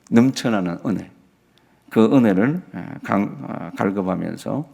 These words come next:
아, 하나님께 기도하는 이 아침이 되기를 바랍니다. 같이 기도하겠습니다. 하나님 감사합니다. 우리를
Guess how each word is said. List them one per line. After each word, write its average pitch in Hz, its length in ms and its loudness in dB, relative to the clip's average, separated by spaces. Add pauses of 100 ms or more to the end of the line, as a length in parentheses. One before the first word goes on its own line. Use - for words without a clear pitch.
(480)
아, - 100 -6
하나님께 92 760 -2
기도하는 - 520 -6
이 - 60 -8
아침이 - 560 -6 (220)
되기를 92 500 -6
바랍니다. - 560 -8 (760)
같이 - 220 -12
기도하겠습니다. 90 680 -4 (4000)
하나님 110 460 12
감사합니다. 92 880 6 (960)
우리를 110 720 10